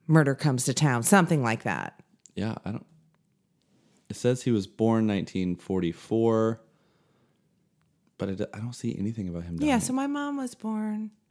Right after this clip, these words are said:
Speaker 1: I'm not gonna say it out loud 'cause I know she listens. So yeah, he's, I'm sure he's still out there with grandchildren and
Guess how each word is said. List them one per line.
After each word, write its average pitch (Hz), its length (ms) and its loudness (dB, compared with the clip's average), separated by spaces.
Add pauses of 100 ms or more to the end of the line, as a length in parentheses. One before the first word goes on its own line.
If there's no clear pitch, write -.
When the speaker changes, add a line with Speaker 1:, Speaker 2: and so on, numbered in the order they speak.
Speaker 1:
I'm 196 60 -4
not 196 160 -4
gonna 190 120 -6
say 196 180 -4
it 190 60 -4
out 196 140 -6
loud 190 480 -6
'cause 190 220 -12
I 190 40 -6
know 190 160 -4
she - 180 -14
listens. 185 520 -6 (360)
So - 100 -6
yeah, 330 240 -4
he's, 294 400 -6
I'm 277 120 -10
sure 262 180 -8
he's 254 160 -8
still - 240 -6
out - 200 -8
there 160 340 -8 (760)
with - 140 -10
grandchildren 190 800 0
and 160 260 -2